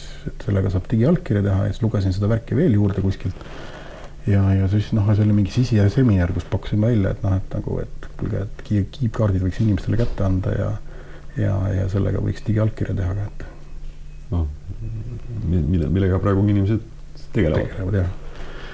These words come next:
Speaker 1: Et noh, esimest korda mingisugune sihuke avalik esinemine oli mingi üheksakümmend viis ka, et, et üheksakümmend neli oli see ka, et siseseminar ja siis see
Speaker 2: Mhm.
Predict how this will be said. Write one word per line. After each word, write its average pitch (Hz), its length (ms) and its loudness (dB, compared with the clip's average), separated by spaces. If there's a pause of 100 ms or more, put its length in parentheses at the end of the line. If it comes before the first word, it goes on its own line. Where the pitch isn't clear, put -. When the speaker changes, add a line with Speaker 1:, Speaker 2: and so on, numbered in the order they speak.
Speaker 1:
Et 113 180 2
noh, 123 80 6
esimest 127 320 6
korda 110 240 4
mingisugune 104 640 4
sihuke 104 320 2
avalik 104 500 6
esinemine 92 440 4
oli 95 140 4
mingi 95 200 4
üheksakümmend 107 360 2
viis 123 360 4
ka, - 200 -2
et, - 200 -8
et 101 80 -2
üheksakümmend 104 320 4
neli 104 220 6
oli 85 140 4
see 90 120 0
ka, 90 120 4
et 87 120 -2
siseseminar 90 640 4
ja 92 120 -2
siis 92 200 -2
see 104 160 0
Speaker 2:
Mhm. 90 360 -2